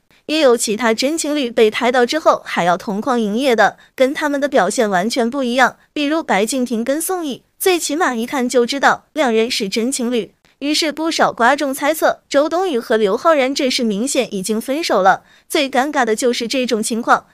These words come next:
剧还没播完，他俩已经分手了，还得捆绑着一起宣传，所以之前周冬雨怀孕的消息也是假的。也有观众觉得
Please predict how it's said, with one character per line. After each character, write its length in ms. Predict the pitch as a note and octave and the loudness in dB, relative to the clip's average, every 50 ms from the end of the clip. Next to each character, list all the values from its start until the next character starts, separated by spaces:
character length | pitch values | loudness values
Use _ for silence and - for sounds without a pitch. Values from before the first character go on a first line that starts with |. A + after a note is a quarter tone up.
| _ | _
剧 180 | - F4+ D#4 - | -6 -4 -4 -4
还 220 | - - A3+ G3+ | -4 -4 -4 -2
没 160 | G3 G3+ G3+ | -2 -2 -4
播 180 | G#3 C4 C#4 D4 | -2 -2 0 2
完， 240 | C#4 A#3 - A#3+ - _ _ - | 2 2 2 2 -2 _ _ -6
他 140 | - F4 F#4 | -2 0 2
俩 180 | E4+ C#4+ C4 | 2 2 0
已 140 | B3+ A#3+ A3 | 0 -2 -4
经 180 | G#3 A#3+ A3+ B3+ | -2 -2 -4 -4
分 240 | - C4+ C4+ D#4+ F4+ | -4 -4 -4 -4 -2
手 180 | - C#4+ F#3+ | 0 0 2
了， 220 | E3+ F#3+ E3+ - _ _ _ - | 4 4 2 2 _ _ _ -6
还 160 | - B3 A3+ | -2 -2 0
得 140 | B3 G3+ F#3+ | 0 0 -2
捆 260 | - - G3+ F#3+ B3 | -2 -6 -8 -6 -4
绑 180 | C#4+ D4+ B3 A3 | -4 -2 -2 -2
着 80 | A#3+ | -2
一 160 | A3 A3+ A3+ | -2 -2 -4
起 140 | A3 - G3 | -6 -6 -8
宣 240 | G3 - B3 A#3 C#4 | -8 -4 -4 -4 -2
传， 260 | - C#4 A3 A3 A#3 - _ _ | 0 0 0 0 0 -4 _ _
所 180 | - - C#4 C#4 | -4 0 0 0
以 120 | B3+ A3 | 0 0
之 160 | A3+ C4+ C4+ | -2 -4 -4
前 240 | C4+ - A#3 G#3+ A3 | -2 -2 -2 -2 -2
周 200 | - B3+ A3 A#3 | 0 2 2 2
冬 200 | A#3 C#4 D#4 E4 | 2 0 -4 -2
雨 80 | - A3 | -4 -4
怀 260 | - - G3 D#3 E3 | -4 -2 -2 -2 -2
孕 140 | G3+ A3 G#3 | -2 -4 -4
的 100 | F#3 - | -4 -4
消 240 | - C4 A#3+ D4+ | -2 0 0 0
息 180 | E4 - D#4+ C4+ | -2 -4 -6 -4
也 140 | A#3+ G3 E3 | -4 -2 -2
是 160 | - - A#3 | -2 -4 -4
假 240 | A3 C4 F#3+ D#3 E3+ | -2 -2 0 0 2
的。 200 | G3 F3+ C3+ - _ _ _ _ _ | 0 0 -2 -4 _ _ _ _ _
也 140 | - C4+ C#4 | -2 0 2
有 180 | C4+ A#3+ G#3 F#3+ | 4 4 4 2
观 240 | - B3+ B3 D#4+ E4 | 2 0 0 2 2
众 160 | F#4 F4 D#4+ | 0 -2 0
觉 180 | - C#4 A#3+ | 2 4 4
得 220 | B3 C4 A#3+ - | 6 6 4 2